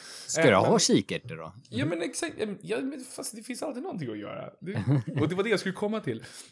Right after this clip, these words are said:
Speaker 2: Alltså,
Speaker 1: Hummusvecka!
Speaker 2: det som, <laughs> ja, och det som har blivit roligt är ju att, ja, men okej, du är ute efter dealsen och utmaningen efter det är att faktiskt komponera någonting som smakar vettigt.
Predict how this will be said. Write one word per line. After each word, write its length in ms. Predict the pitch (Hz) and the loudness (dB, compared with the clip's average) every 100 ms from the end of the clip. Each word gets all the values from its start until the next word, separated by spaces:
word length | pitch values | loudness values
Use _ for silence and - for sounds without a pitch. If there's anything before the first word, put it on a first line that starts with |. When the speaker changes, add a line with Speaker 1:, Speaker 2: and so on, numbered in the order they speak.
| _ | _
Speaker 2:
Alltså, 160 | 135 196 | 8 10
Speaker 1:
Hummusvecka! 760 | 190 208 143 131 202 - 196 190 | 10 8 8 6 2 2 -2 -2
Speaker 2:
det 220 | 196 185 | 0 2
som, 540 | 185 196 - 107 156 185 | 2 -2 -6 2 4 4
<laughs> 40 | |
ja, 380 | 226 233 285 - - - - - | 2 4 2 0 -16 -18 -18 -8
och 120 | - | -2
det 160 | 165 185 | 0 0
som 120 | 196 | -2
har 60 | |
blivit 340 | 190 190 160 147 | -6 -2 -2 0
roligt 440 | 180 165 185 214 - | -2 -4 -6 -6 -6
är 220 | 123 120 | -4 -4
ju 180 | 117 113 | -4 -6
att, 140 | 110 - _ _ - | -8 -12 _ _ -8
ja, 60 | |
men 120 | 147 | -8
okej, 220 | 160 135 113 | -6 -8 -8
du 120 | 117 | -6
är 300 | - 180 170 | -4 -4 -4
ute 440 | 147 127 - 120 | -6 -8 -8 -10
efter 280 | - 107 117 | -8 -12 -14
dealsen 600 | 113 110 110 - 113 110 | -16 -16 -16 -14 -14 -10
och 160 | 113 127 | -6 -6
utmaningen 520 | 131 139 143 170 139 | -6 -8 -8 -6 -8
efter 180 | 131 135 | -10 -12
det 400 | 190 185 123 117 | -12 -8 -8 -8
är 40 | |
att 100 | 117 | -12
faktiskt 480 | - 127 - 120 - | -10 -12 -12 -16 -16
komponera 720 | - 117 117 120 117 110 110 | -12 -12 -12 -14 -12 -10 -10
någonting 440 | 110 110 104 113 107 | -10 -12 -14 -16 -14
som 140 | 110 | -14
smakar 460 | - 123 120 - 226 | -12 -8 -8 -8 -8
vettigt. 380 | 139 - - | -8 -14 -20